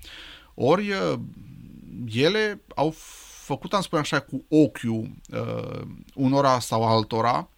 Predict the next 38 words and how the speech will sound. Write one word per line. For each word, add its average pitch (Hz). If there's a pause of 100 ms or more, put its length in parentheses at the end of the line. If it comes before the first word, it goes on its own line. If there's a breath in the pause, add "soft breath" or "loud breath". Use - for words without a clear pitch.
(500 loud breath)
uh, 117
și 131
dacă 135
la 127
început, 123
pe 190
bună 202
dreptate, 190
au 113
fost -
unele 139
dintre 107
ele 123
închinate 117
locurilor 120
sfinte, 107
să -
ne 127
amintim, 110
și -
aminteam 110
în 110
întâlnirea 110
anterioară 113
faptul 127
că 131
domnitorii 113
români 120
au 139
fost 147
unul 143
dintre 127
mari 151
sprijinitori 113 (420 loud breath)
și -
ctitori 117 (580 loud breath)
în, 117
uh, 113